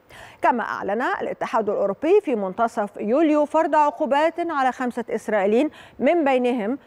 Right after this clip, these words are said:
مستوطنون متطرفون وثلاث منظمات، بسبب انتهاكات ضد فلسطينيين في الضفة الغربية والقدس المحتلة أيضًا، ومنع وصول المساعدات الإنسانية إلى قطاع غزة.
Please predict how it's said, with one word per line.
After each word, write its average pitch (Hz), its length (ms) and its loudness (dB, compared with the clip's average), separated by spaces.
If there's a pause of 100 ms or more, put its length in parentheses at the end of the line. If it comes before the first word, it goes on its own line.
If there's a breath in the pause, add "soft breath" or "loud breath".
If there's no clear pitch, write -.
(140 soft breath)
مستوطنون 220 800 0 (100)
متطرفون 208 760 -2 (560 loud breath)
وثلاث 226 680 0
منظمات، 220 800 0
بسبب 226 440 0
انتهاكات 247 640 -2
ضد 240 320 0
فلسطينيين 233 640 -2
في - 60 -6
الضفة 226 400 -2
الغربية 202 440 2
والقدس 208 500 -4 (240 loud breath)
المحتلة 214 640 2
أيضًا، 247 300 0 (380 soft breath)
ومنع 233 320 0
وصول 254 300 0
المساعدات 240 540 0
الإنسانية 254 540 0
إلى 208 160 0
قطاع 208 320 -4
غزة. 175 420 -2